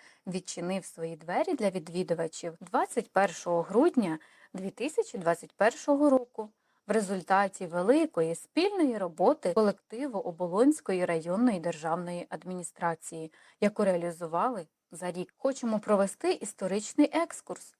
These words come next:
та зазначити, що центр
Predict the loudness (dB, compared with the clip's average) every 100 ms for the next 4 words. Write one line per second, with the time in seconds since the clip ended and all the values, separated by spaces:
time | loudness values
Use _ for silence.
0 | _ -4 -2 -2 0 4 4 2 -12 -14
1 | -14 -20 _ _ -10 -10 -6 -2 -2 -2
2 | -6